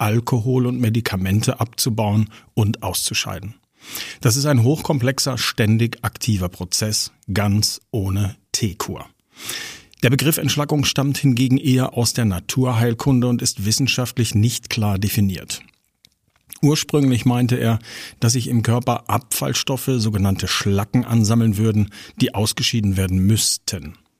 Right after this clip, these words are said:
Moderne Schulmedizin kennt diesen Begriff so nicht. Trotzdem erleben viele Menschen,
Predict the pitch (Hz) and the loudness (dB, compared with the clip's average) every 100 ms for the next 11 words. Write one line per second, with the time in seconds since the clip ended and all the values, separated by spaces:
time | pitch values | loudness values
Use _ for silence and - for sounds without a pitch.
0 | _ _ 104 95 107 113 - 139 147 143 | _ _ -2 2 2 2 2 2 2 0
1 | - 135 131 135 135 131 127 120 113 - | 0 -2 0 0 2 2 2 2 0 -2
2 | 117 - 95 113 123 117 90 - - - | -2 -2 0 2 4 2 0 -8 -10 -8
3 | - 98 - 131 117 117 120 120 117 - | -6 -6 -4 -4 0 2 2 2 -2 -8
4 | - 147 127 98 85 82 - 117 | -4 0 0 0 -2 -4 -4 -4